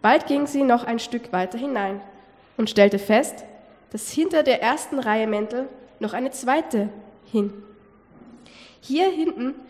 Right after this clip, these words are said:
war es fast völlig dunkel, sodass sie die Arme nach vorn ausstreckte, um nicht mit dem Kopf gegen die Rückwand,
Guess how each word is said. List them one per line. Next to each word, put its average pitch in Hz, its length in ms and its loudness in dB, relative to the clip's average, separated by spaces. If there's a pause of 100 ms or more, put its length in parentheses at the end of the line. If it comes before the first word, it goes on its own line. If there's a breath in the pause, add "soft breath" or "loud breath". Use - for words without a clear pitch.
(340 loud breath)
war 208 100 0
es 220 160 -4
fast 226 280 -2
völlig 294 360 -2
dunkel, 269 420 -4 (800)
sodass 214 420 -6
sie 233 60 -6
die 220 160 -6
Arme 226 320 -2
nach 226 220 -4
vorn 214 420 -2
ausstreckte, 208 640 -4 (600 loud breath)
um 226 200 0
nicht 269 200 -2
mit 254 180 0
dem 220 140 -4
Kopf - 380 -4
gegen 214 240 -2
die 254 100 -2
Rückwand, 233 580 -4